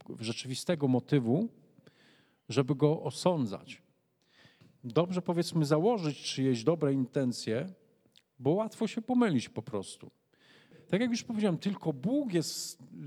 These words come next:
dokładnie zna serca ludzi i dokładnie zna motywy ludzi. Więc lep-, lepiej w tym momencie, tak jak mówię, założyć, że ktoś ma dobre intencje. Teraz wracając do Mateusza.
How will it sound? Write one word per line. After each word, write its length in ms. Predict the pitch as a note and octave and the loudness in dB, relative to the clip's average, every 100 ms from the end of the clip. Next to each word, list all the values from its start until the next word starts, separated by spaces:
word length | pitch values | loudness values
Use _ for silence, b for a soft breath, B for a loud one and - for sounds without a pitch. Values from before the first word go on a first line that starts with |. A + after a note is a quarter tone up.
| B2+ B2 | -14 -2
dokładnie 600 | D3 C#3 - A#3 A3+ F3 | -2 0 -2 -2 -2 -4
zna 180 | B2+ B2+ | -2 -2
serca 400 | - C#3+ C#3 C3+ | -2 -6 -4 -4
ludzi 300 | B2+ C3 A2+ | -4 -4 -6
i 60 | A#2+ | -4
dokładnie 480 | B2 - E3 D#3 C#3 | -4 -4 -4 -2 -2
zna 160 | C3+ | 0
motywy 420 | C3+ B2+ C3 G#2 | -2 -2 -4 -4
ludzi. 280 | F#2 F2+ E2+ - _ _ _ _ _ _ _ b b b b b b b b - | -6 -8 -12 -16 _ _ _ _ _ _ _ b b b b b b b b 2
Więc 180 | C3 C3 | 4 6
lep-, 240 | A#3+ - | 2 2
lepiej 340 | B2+ F3+ F#3 F#3+ | 2 2 2 -2
w 80 | |
tym 120 | - D#3+ | 2 4
momencie, 340 | D3+ D#3+ D#3 | 4 2 0
tak 100 | D3 | -2
jak 140 | C3 | 0
mówię, 400 | D3 C#3 B2+ B2 - _ _ _ _ _ - | 2 4 4 2 -4 _ _ _ _ _ -12
założyć, 720 | G#2+ B2+ D#3 D#3+ A#2 A2+ D3 - | 0 2 4 2 2 -2 -4 -6
że 160 | B2 | -6
ktoś 220 | - C3+ | -4 -4
ma 120 | A#2+ A#2 | -2 0
dobre 320 | A#2+ G#2+ G#2+ | -2 -2 -4
intencje. 640 | G#2 F#2+ G2 F#2+ - F2 _ B B B | -4 -8 -10 -10 -12 -16 _ B B B
Teraz 600 | C#3 D#3+ - - - C3 | 2 2 0 -8 -8 -6
wracając 420 | B2+ D3+ - D3+ | -2 -2 0 -2
do 80 | D3 | 0
Mateusza. 640 | D#3 D3 E3 D#3 - B2+ | 0 2 2 2 0 -4